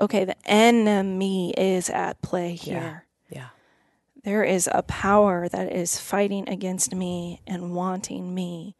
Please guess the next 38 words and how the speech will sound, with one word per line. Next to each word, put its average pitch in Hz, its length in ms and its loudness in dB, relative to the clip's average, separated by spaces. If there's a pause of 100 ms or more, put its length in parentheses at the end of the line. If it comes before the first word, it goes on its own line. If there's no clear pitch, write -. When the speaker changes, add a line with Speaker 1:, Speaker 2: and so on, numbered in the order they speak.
(260)
Speaker 1:
to 196 160 -4
feel 202 400 0
that 190 500 0
way 196 340 2
so 196 160 -2
that 190 140 -2
I 185 140 0
don't 220 180 2
connect 185 300 -12
with - 120 -14
people - 420 -10
and 185 140 -14
so - 140 -4
that 196 180 -12
I 302 40 -6
don't - 180 -8
connect - 380 -10
with - 80 -10 (260)
God. - 480 -6 (100)
Speaker 2:
That's - 220 -10
right. 147 260 -8 (240)
That's 165 200 -4
good. 151 320 -2 (460)
So 262 180 8
Speaker 1:
Ugh. - 40 8
Speaker 2:
that 214 200 10
one 240 260 10
goal 180 420 8
of 175 120 4
shame 165 360 6
and 160 140 6
that 202 160 8
one 220 240 8
goal 220 220 8
of 202 60 4
the 196 120 4
enemy 175 380 4
always 175 840 8